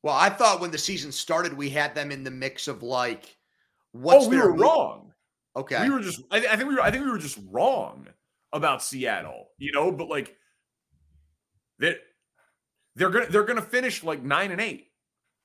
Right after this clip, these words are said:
Speaker 2: You know, it's, they're not, it's not that impressive. The, the, the Rams could finish
Speaker 1: Yeah, but what
Speaker 2: fucking
Speaker 1: was their, what was their total before the season started? Four and a half or something like that? They breezed
Speaker 2: Yeah, maybe
Speaker 1: by
Speaker 2: five and a half,
Speaker 1: that.
Speaker 2: something like
Speaker 1: Yeah.
Speaker 2: that. Yeah.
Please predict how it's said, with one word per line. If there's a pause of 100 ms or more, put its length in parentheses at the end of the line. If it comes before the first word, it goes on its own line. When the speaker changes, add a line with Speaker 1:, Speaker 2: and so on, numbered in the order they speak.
(420)
Speaker 2:
You
know,
it's,
they're
not,
it's
not
that
impressive.
The,
the,
the
Rams
could
finish
Speaker 1:
Yeah,
but
what
Speaker 2:
fucking
Speaker 1:
was
their,
what
was
their
total
before
the
season
started?
Four
and
a
half (340)
or
something
like
that?
They
breezed
Speaker 2:
Yeah,
maybe
Speaker 1:
by
Speaker 2:
five
and
a
half,
Speaker 1:
that.
Speaker 2:
something
like
Speaker 1:
Yeah.
Speaker 2:
that.
Yeah.